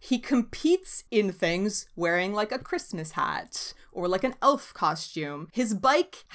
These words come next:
has things around some of the bars to make them look like candy canes, that kind of thing. And so because he has legally changed his name, his last name to Elf, on his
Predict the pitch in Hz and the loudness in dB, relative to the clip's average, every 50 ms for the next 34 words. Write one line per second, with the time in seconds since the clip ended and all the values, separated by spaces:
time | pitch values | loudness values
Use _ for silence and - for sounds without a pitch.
0 | - - 240 202 190 185 180 180 180 180 175 180 - - - - 233 220 220 220 | -6 0 2 4 6 6 6 4 2 0 -2 -4 -6 -6 0 2 2 4 4 4
1 | 226 208 220 196 202 196 190 190 190 190 - 214 208 175 160 160 175 175 180 185 | 4 4 4 4 4 4 4 2 0 -2 -2 -2 -2 -2 2 4 6 8 8 8
2 | 190 196 190 190 - - 196 175 165 - 208 190 196 - 254 247 - - - 349 | 6 4 2 0 0 0 0 0 0 -2 -2 -2 0 -2 -2 -2 -2 -6 -4 -2
3 | 349 381 359 254 247 - - - 190 143 131 135 147 151 190 202 214 233 - - | 0 2 2 2 2 0 -2 -6 -8 -8 -8 -8 -10 -8 -8 -8 -6 -4 -4 -4
4 | - - - - 330 330 320 - 202 165 156 156 151 156 - - 147 - 101 92 | -6 -6 -2 2 2 2 2 2 0 0 0 0 -6 -8 -8 -10 -10 -10 -8 -8
5 | - 196 - - - - - - 254 247 240 - 285 254 226 - 254 - 277 294 | -8 -10 -10 -12 -18 -8 0 4 4 4 6 8 8 6 6 6 2 4 4 4
6 | 294 320 330 277 - - 208 220 185 247 240 240 220 - 240 196 202 202 196 - | 6 6 4 2 2 2 0 2 2 2 0 0 -2 -2 -2 0 0 -2 -4 -4
7 | - 214 202 160 175 160 151 151 156 170 208 269 - _ - 214 185 165 160 165 | -4 -4 -2 -2 -2 -2 -2 0 0 0 -2 -2 -4 _ -6 0 2 2 2 2
8 | - 190 170 165 - - 175 - - 143 160 254 - - - - _ _ _ - | 2 -2 -4 -4 -4 -4 -4 -4 -2 -2 -2 -2 -2 -6 -14 -18 _ _ _ 0
9 | 202 196 202 208 214 233 208 202 196 214 202 190 185 180 165 156 - - | 4 4 6 6 4 2 -2 -2 0 2 4 4 4 2 0 -6 -8 -10